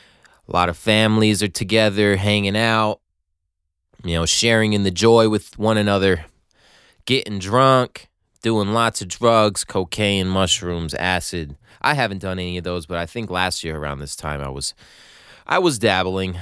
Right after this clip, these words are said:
I didn't have a job. I was about to go on a big trip across the world. I was chilling. But this time of this year, I'm in a completely different place. You know, at the end of the year, you're supposed to reflect on,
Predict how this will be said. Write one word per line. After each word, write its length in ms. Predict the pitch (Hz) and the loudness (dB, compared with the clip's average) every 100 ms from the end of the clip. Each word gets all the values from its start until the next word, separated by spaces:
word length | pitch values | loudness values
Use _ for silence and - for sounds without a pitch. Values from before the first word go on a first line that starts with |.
| 95 | -8
I 80 | |
didn't 200 | 165 170 | -6 -4
have 120 | 175 160 | -4 -6
a 60 | |
job. 320 | 127 151 165 | -4 0 0
I 60 | 98 | 2
was 120 | 95 | 0
about 220 | 92 110 | 0 -2
to 80 | 110 | 0
go 100 | 107 | 0
on 140 | 113 107 | 0 2
a 20 | |
big 220 | 113 98 | -2 -4
trip 240 | - 117 | -2 -4
across 320 | - - 113 - | -2 0 0 0
the 100 | 110 | -2
world. 440 | 110 127 147 139 | 0 2 0 -4
I 80 | 131 | -6
was 160 | 135 - | -6 -4
chilling. 420 | - 156 85 67 _ _ - - - _ _ | -2 0 0 -4 _ _ -20 -20 -20 _ _
But 320 | 147 165 - - | 4 6 4 -2
this 300 | 147 147 - | -4 -2 0
time 640 | 139 127 127 123 117 110 - | 2 2 4 2 0 -4 -4
of 200 | 101 92 | -4 -2
this 260 | 110 101 104 | -2 0 0
year, 200 | 104 98 | 2 2
I'm 200 | 92 90 | 2 0
in 60 | |
a 40 | 85 | -4
completely 500 | 90 80 101 76 87 | -6 -4 -4 -4 -2
different 380 | 87 - 82 | -4 -2 -4
place. 560 | - 90 82 80 - - 120 - _ _ _ - | -2 0 2 0 -2 -6 -10 -20 _ _ _ -10
You 100 | 143 | -4
know, 160 | 151 151 | 2 2
at 80 | 147 | 2
the 140 | 175 | 0
end 120 | 196 | 0
of 60 | 151 | 0
the 100 | 117 | 0
year, 240 | 98 107 | 2 4
you're 160 | 104 92 | 4 2
supposed 360 | - - 95 | 0 0 0
to 80 | - | 0
reflect 520 | 85 82 104 92 - - | -2 0 0 -2 -4 -6
on, 400 | 87 82 78 73 | -2 -2 -4 -8